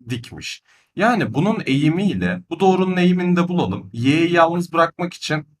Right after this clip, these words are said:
iki x a-, eksi biri karşıya attım. Bir eksi iki x oldu. Katsayısı eğim. X'in katsayısı burada eksi iki olduğu için eğimi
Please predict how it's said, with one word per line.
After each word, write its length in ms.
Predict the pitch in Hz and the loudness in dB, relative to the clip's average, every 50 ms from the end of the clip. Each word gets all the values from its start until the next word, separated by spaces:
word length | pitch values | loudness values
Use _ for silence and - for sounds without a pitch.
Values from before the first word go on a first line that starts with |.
| _ _ _ _ _ _ _ - | _ _ _ _ _ _ _ -8
iki 320 | 151 147 - - 190 185 | -8 -8 -6 -4 -4 -4
x 240 | 185 185 - - 180 | -4 -4 -6 0 2
a-, 220 | 165 156 147 - - | 2 2 2 0 -2
eksi 360 | 151 143 147 - - 165 151 | -4 -4 -4 -4 -6 -4 -4
biri 140 | 151 156 151 | -4 -4 -2
karşıya 520 | - 175 156 151 151 - - 175 156 107 | 2 4 4 4 2 0 -2 0 0 0
attım. 440 | 95 - - - 156 165 147 135 - | 0 -2 -6 -8 -8 -8 -8 -8 -6
Bir 220 | 151 156 147 - - | -4 -4 -4 -4 -4
eksi 380 | 120 107 - - - - 170 | -4 -6 -6 -8 -10 -6 -6
iki 260 | 147 - - - 143 | -6 -6 -6 -6 -6
x 220 | 120 - - - 113 | -6 -6 -8 -10 -8
oldu. 380 | 98 87 87 87 - 175 180 - | -8 -8 -8 -6 -8 -8 -8 -4
Katsayısı 720 | - - 175 170 - - - 143 104 98 95 - - 190 | 0 0 0 2 0 -4 -8 -6 -6 -6 -8 -8 -8 -8
eğim. 420 | - 190 151 139 123 - - - _ _ _ - - _ _ _ - | -6 -4 -4 -4 -4 -4 -8 -14 _ _ _ -20 -20 _ _ _ -8
X'in 340 | 151 156 151 - 180 175 180 | -8 -8 -6 -4 -2 -2 2
katsayısı 580 | 175 170 156 156 - 156 135 117 - 131 113 | 2 2 2 2 0 -4 -4 -4 -4 -6 -6
burada 200 | 104 101 101 - | -6 -6 -6 -8
eksi 380 | - - 123 117 - - - 147 | -6 -6 -8 -8 -8 -6 -4 -4
iki 240 | 143 147 147 147 151 | -4 -4 -4 -2 -2
olduğu 280 | 143 139 139 143 156 | -2 -2 -2 -2 -2
için 480 | 135 98 - - - - 160 175 175 - _ _ _ _ _ _ _ | -4 -4 -6 -8 -10 -10 -8 -8 -10 -12 _ _ _ _ _ _ _
eğimi 500 | - 143 135 98 92 92 110 139 - - | -8 -8 -6 -6 -6 -6 -6 -8 -10 -14